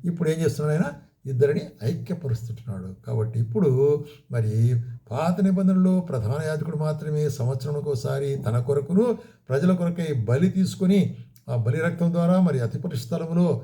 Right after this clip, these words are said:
దేవుని సముఖంలో ప్రవేశించేవాడు. ఇప్పుడు అది యేసు ప్రభు నెరవేర్చినాడు. కాబట్టి ఇప్పుడు మనం ఏం చేయాలా? అందరము ఎవరైనా, ఎవరమైనా కూడాను ఆయన సన్నిధానంలో ప్రవేశించడానికి మనకు ధారాళమైన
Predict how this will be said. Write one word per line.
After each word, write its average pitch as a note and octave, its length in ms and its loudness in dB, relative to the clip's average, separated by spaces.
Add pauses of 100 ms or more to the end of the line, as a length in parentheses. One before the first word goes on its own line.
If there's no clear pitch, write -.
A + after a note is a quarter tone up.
(260)
దేవుని D3 220 0
సముఖంలో D3 460 -2
ప్రవేశించేవాడు. A2+ 640 0 (540)
ఇప్పుడు C#3+ 500 -8 (680)
అది G#2 480 -2
యేసు - 280 0
ప్రభు C3+ 180 -6
నెరవేర్చినాడు. G#2+ 720 -4
కాబట్టి F#2 380 -10
ఇప్పుడు A2+ 200 -6
మనం B2 140 2
ఏం B2 120 2
చేయాలా? C#3+ 340 -2 (760)
అందరము A#3+ 440 2
ఎవరైనా, D3+ 360 2 (520)
ఎవరమైనా F3 580 2
కూడాను A#2+ 540 2 (260)
ఆయన A2+ 140 0
సన్నిధానంలో C3 600 -2
ప్రవేశించడానికి A2+ 640 -2
మనకు G#2+ 180 -2
ధారాళమైన C3 580 2